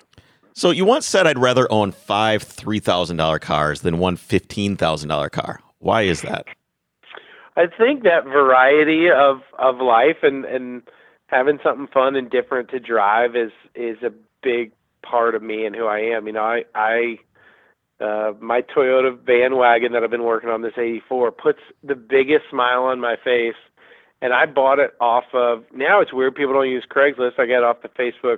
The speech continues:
Speaker 2: Marketplace in Charlotte. I flew up there for a show and drove it home.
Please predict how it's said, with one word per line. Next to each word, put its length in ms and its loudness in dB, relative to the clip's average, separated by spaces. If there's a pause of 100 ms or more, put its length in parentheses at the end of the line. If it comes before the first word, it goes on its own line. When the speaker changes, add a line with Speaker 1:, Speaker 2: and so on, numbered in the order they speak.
(120)
Speaker 2:
Marketplace 720 -4
in 340 -10 (480)
Charlotte. 640 0
I 100 -8
flew 220 2
up 100 -2
there 180 4
for 160 0
a 20 -6
show 300 4
and 120 -2
drove 280 2
it 80 0
home. 420 -4